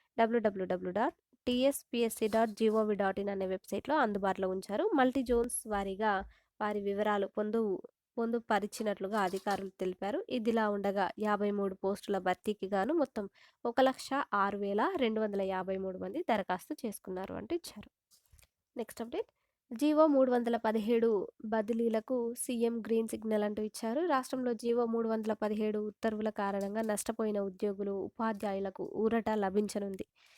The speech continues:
ఈ జీవో అమలుతో ఇబ్బంది, ఇబ్బంది పడిన భార్యాభర్తలు, మ్యూచువల్ అనారోగ్యం కారణాలున్న ఉద్యోగుల బదిలీకి సంబంధించిన దస్త్రంపై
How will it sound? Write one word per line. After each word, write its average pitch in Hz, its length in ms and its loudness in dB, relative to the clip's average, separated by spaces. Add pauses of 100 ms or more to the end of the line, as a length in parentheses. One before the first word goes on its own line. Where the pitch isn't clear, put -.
(380)
ఈ 226 300 0
జీవో 240 420 4
అమలుతో 214 720 2
ఇబ్బంది, 220 460 0 (460)
ఇబ్బంది 226 400 2
పడిన 202 400 -2
భార్యాభర్తలు, 196 1000 -2 (680)
మ్యూచువల్ 233 640 4 (340)
అనారోగ్యం 220 600 2
కారణాలున్న 202 760 0
ఉద్యోగుల 220 560 2
బదిలీకి 202 560 -2
సంబంధించిన 196 680 -2
దస్త్రంపై 196 760 -4